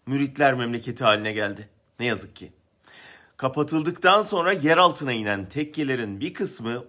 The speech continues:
orada çürüyüp kokuştu, birer yobaz bataklığı haline geldi.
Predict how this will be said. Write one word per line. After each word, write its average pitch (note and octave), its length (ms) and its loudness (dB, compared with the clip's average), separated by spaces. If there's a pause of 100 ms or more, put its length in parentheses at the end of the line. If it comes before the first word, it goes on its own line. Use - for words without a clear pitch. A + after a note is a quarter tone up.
orada D3+ 340 -2
çürüyüp C3+ 480 -4
kokuştu, B2 680 -8 (400)
birer D3 300 4 (220)
yobaz A#2+ 440 0
bataklığı G#2 460 -4
haline F#2+ 340 -4
geldi. F#2 360 -6